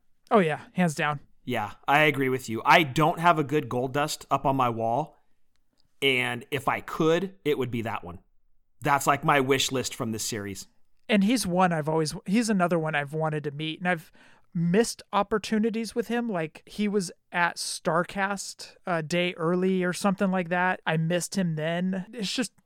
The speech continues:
Speaker 1: missed opportunities with him.
Speaker 2: Yeah, yeah, but that would be a great looking figure to get signed, wouldn't it?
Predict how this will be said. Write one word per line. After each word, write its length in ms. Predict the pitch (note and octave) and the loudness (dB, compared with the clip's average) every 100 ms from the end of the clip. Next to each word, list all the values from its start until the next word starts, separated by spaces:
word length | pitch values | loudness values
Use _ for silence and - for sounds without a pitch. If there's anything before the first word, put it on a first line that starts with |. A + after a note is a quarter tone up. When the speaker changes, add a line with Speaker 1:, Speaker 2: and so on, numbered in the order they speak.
| - | 0
Speaker 1:
missed 300 | F3+ F#3+ G3 | 2 4 2
opportunities 640 | E3+ D#3+ E3 D3 C#3 C3+ | 0 -2 -4 -6 -8 -10
with 140 | C#3+ D3+ | -10 -10
him. 160 | D3 - _ _ - | -12 -12 _ _ -8
Speaker 2:
Yeah, 340 | D3+ D3 G#2 - _ - | 0 2 2 -4 _ 0
yeah, 240 | D3 C#3 | 2 2
but 160 | C#3 F3+ | 2 8
that 180 | F#3 F#3+ | 10 10
would 140 | F3+ | 8
be 100 | F3+ | 8
a 60 | D3+ | 4
great 260 | B2 D#3+ | 4 0
looking 240 | D#3 D#3 C#3 | 0 -2 -2
figure 300 | E3 C#3 C#3 | -2 0 -2
to 60 | |
get 140 | B2+ A#2+ | -2 -4
signed, 360 | - D3 A2+ | -2 -2 -2
wouldn't 180 | A#2 C3+ | -6 -6
it? 180 | D3 | -6